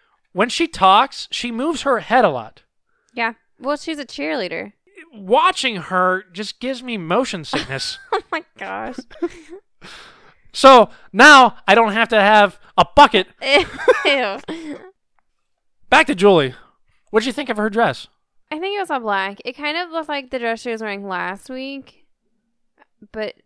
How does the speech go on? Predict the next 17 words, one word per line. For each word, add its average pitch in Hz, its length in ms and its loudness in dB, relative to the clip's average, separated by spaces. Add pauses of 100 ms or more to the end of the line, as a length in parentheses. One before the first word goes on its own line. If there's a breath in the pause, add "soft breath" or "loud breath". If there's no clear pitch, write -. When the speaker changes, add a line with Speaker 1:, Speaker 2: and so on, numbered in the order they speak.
(360)
Speaker 2:
I 214 100 -14
think 277 360 -12
last 214 340 -10
week 240 140 -12
she - 120 -18
had 196 80 -14
a 190 40 -20
stripe 185 580 -14
on 240 140 -10
the 254 100 -14
side. 269 380 -12 (500)
Speaker 1:
Yeah, 247 180 6
the 190 100 2
football 180 320 2
jersey. 120 380 -6 (180)
Speaker 2:
Yeah. 233 320 -8 (360)
Yeah. 233 300 -8